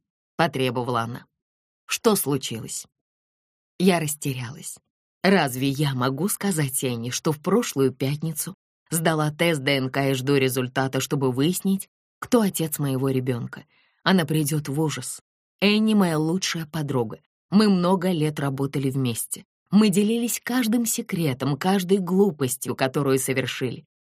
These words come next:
Энни часто говорила, что стоит ей сделать какую-нибудь ерунду,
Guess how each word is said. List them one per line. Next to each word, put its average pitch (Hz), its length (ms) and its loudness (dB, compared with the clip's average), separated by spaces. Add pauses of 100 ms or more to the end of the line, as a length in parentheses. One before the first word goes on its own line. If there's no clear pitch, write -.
(180)
Энни 190 320 4
часто 135 360 -2
говорила, 143 460 2
что 147 220 -2
стоит 139 340 0
ей 131 160 2
сделать 143 440 -2
какую-нибудь 131 680 0
ерунду, 131 480 0